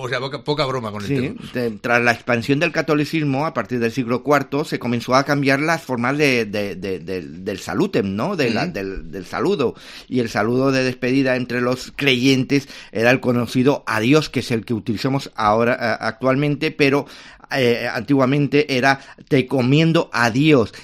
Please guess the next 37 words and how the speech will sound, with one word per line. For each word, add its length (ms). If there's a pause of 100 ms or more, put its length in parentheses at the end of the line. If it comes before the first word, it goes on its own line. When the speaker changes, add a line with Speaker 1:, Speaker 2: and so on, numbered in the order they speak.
Speaker 2:
y 200
es 220
la, 180
el 220
acortamiento 720
de 240
encomendar 720
a 240
Dios 340
a 260
alguien, 460
¿no? 80
Speaker 1:
Ujú. 80
Speaker 2:
Cuando 240
te 120
despedías, 520
se 160
Speaker 1:
Sí. 80
Speaker 2:
quedó 320
en 320
adiós, 600
Speaker 1:
Ujú. 80 (280)
Speaker 2:
¿no? 180
Speaker 1:
Entonces, 240
ahora, 140
ahora 380
se 100
escribe 220
junto 380
a 160
adi-, 280
adiós, 320
Speaker 2:
Adiós. 260
Speaker 1:
y 100
ahora 160
es 220 (100)
a 300